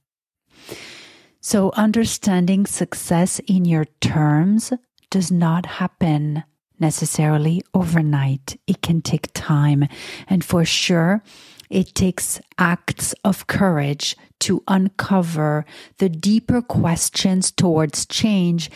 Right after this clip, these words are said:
and towards your true purpose in the world. Ultimately, there are no physical things that could make you feel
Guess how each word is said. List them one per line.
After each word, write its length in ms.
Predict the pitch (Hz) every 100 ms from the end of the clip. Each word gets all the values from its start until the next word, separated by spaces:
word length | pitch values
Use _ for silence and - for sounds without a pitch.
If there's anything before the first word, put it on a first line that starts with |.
| - -
and 200 | 180 180
towards 420 | - 185 180 165 170
your 100 | 165
true 500 | - - 185 202 208 _ _
purpose 680 | - 247 - 151 147 - - _ -
in 180 | 190 160
the 120 | 165
world. 600 | 170 143 143 160 - - _ _ _ _ _ _ _ _ _ _ _ _ - - - - -
Ultimately, 800 | 190 196 233 202 - 170 165 170
there 180 | 175 160
are 120 | 151
no 560 | 143 151 151 156 180 -
physical 560 | - - 185 175 - 165
things 560 | - 170 156 160 160 - -
that 260 | 156 156 -
could 280 | - 165
make 460 | 170 170 175 - - -
you 220 | 165 175
feel 500 | - - 156 143